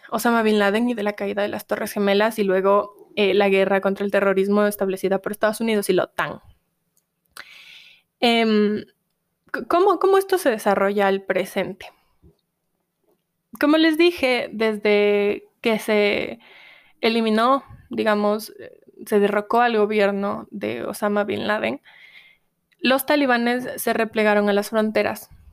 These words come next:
pero no desaparecieron como organización, y, y aquí les voy a explicar por qué es una organización.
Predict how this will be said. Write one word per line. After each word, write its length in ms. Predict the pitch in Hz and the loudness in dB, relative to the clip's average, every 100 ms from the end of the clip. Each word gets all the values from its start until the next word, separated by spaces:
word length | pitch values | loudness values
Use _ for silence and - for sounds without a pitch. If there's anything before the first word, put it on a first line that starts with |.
| _ | _
pero 160 | - 254 | -2 2
no 100 | 277 | 2
desaparecieron 560 | 302 269 208 202 196 196 | 2 0 -2 0 0 0
como 160 | 196 | 0
organización, 600 | 202 208 226 233 262 262 | 0 0 -2 -2 0 -2
y, 180 | - 202 | -2 -2
y 160 | 202 202 | 0 0
aquí 220 | 202 220 | 0 0
les 120 | 208 | 0
voy 80 | 202 | 0
a 20 | |
explicar 380 | 196 190 196 202 | -2 -4 -2 -2
por 140 | 208 | -4
qué 80 | 202 | -6
es 80 | 196 | -4
una 160 | 208 208 | -4 -4
organización. 580 | 220 - 220 214 - | -6 -10 -10 -12 -14